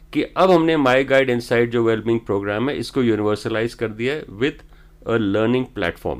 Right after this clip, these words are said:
और वो learning प्लेटफॉर्म भी My Good School के अंदर है। और सबसे अच्छी, अच्छी चीज़ कि स्कूल अगर जब हमारे साथ जुड़ता है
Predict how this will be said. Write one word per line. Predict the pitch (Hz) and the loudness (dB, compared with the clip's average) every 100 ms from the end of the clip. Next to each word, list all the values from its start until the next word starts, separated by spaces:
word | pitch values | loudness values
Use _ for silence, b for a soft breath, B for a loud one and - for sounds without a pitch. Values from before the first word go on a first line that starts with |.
| - - - | -12 -20 -4
और | 143 | 2
वो | 139 | 4
learning | 143 143 170 185 | 6 6 4 2
प्लेटफॉर्म | - 127 127 151 151 | 2 0 2 -2 0
भी | |
My | 139 110 123 | 2 2 2
Good | 131 127 | 0 -4
School | - 143 | -6 -2
के | 117 | -2
अंदर | 95 95 82 | -2 -4 -6
है। | - b b b | -10 b b b
और | - | -6
सबसे | - 196 - 220 | -2 -4 2 2
अच्छी, | - 170 | 2 -4
अच्छी | - - 151 | -4 -4 -4
चीज़ | 127 117 92 - - 214 | -2 -4 -4 -10 -8 -4
कि | 208 | -4
स्कूल | - 151 151 151 - | -4 0 2 2 0
अगर | 117 120 127 | 0 0 2
जब | 131 120 | 0 0
हमारे | 110 113 117 | 2 2 2
साथ | 131 | 0
जुड़ता | 113 104 95 - 110 | 0 -2 -2 -2 -4
है | 117 160 | -4 -8